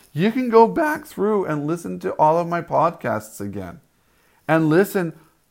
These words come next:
to what is Jason, what's, what is motivating Jason here? Like, what, what's he really, really after here? Why would Jason be saying this?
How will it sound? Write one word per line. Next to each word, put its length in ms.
to 520
what 580
is 180
Jason, 540
what's, 220
what 240
is 180
motivating 1160
Jason 680
here? 480
Like, 240
what, 500
what's 300
he 120
really, 920
really 640
after 520
here? 440
Why 460
would 220
Jason 460
be 100
saying 640
this? 420